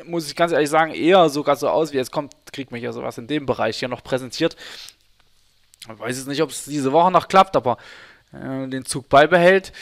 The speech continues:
Guck doch mal, der f-, gestern, vorgestern sind wir noch am, am Allzeithoch gewesen und jetzt hier, also da hat er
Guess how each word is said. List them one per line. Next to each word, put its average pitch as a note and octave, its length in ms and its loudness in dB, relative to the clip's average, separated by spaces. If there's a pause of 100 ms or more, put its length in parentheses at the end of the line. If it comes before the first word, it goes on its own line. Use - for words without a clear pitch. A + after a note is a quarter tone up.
(800)
Guck - 200 -18
doch D#3+ 80 -8
mal, D#3 240 4
der B2 220 6
f-, - 440 -18
gestern, D3+ 560 -2
vorgestern F3+ 540 0
sind E3+ 80 -4
wir E3 80 -4
noch E3 80 4
am, D3+ 260 0
am C3+ 300 -8
Allzeithoch G#3 600 -2
gewesen G3+ 540 -4 (160)
und C3 260 -16
jetzt B2+ 460 -4
hier, C#3 380 -4
also B2 260 -8
da A#2 160 -12
hat G#2+ 140 -14
er G2 120 -12